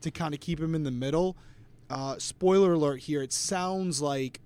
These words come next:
Nicole might go home, but even if she doesn't, even if it's Felicia, Felicia's not winning comps. She's not really directing the house. He had thought about going after Corey. He backed off of it,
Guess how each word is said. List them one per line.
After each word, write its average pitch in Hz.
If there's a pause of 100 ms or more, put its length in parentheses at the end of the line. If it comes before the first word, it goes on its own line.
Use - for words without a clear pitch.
Nicole 156
might 175
go 190
home, 190
but 175
even 240
if 226
she 202
doesn't, 139
even 160
if 196
it's 175
Felicia, 139 (500)
Felicia's 226
not 208
winning 170
comps. 123
She's 196
not 202
really 160 (160)
directing 151
the 131
house. 123 (540)
He 190
had 185
thought 202
about 196
going 180
after 170
Corey. 147 (160)
He 165
backed 165
off 170
of 147
it, 123